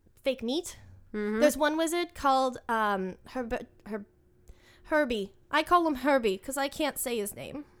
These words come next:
Speaker 2: Herbivorous Butcher?
Speaker 1: Yeah, Herbie Butch.
Speaker 2: Ah, okay.
Speaker 1: So Herbie Butch,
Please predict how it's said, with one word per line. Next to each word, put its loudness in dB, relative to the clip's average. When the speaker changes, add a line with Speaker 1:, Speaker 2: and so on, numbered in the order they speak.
Speaker 2:
Herbivorous 0
Butcher? 0
Speaker 1:
Yeah, 8
Herbie 8
Butch. 2
Speaker 2:
Ah, 0
okay. -6
Speaker 1:
So 2
Herbie 4
Butch, 0